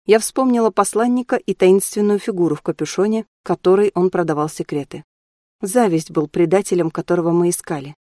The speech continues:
Готова поспорить на всю свою магическую силу. Гнев был так уверен, что зависть никогда не восстанет против них, что даже не рассматривал его как угрозу. Именно это открыло демону еще больше возможностей.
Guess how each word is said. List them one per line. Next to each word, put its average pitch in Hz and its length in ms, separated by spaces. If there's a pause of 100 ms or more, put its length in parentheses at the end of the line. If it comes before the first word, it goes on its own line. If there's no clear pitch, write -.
(600)
Готова 165 380
поспорить 180 540
на 175 80
всю - 180
свою 175 240
магическую 180 640
силу. 147 380 (760)
Гнев 175 300
был 165 180
так 247 300
уверен, 190 440
что - 240
зависть 175 360
никогда 180 360
не 180 120
восстанет 175 520
против 151 360
них, 147 260 (420)
что - 200
даже 247 200
не 254 120
рассматривал 226 680
его 185 220
как 202 240
угрозу. 214 540 (680)
Именно 196 420
это 226 260
открыло 175 400
демону 196 360
еще 165 200
больше 165 320
возможностей. 147 800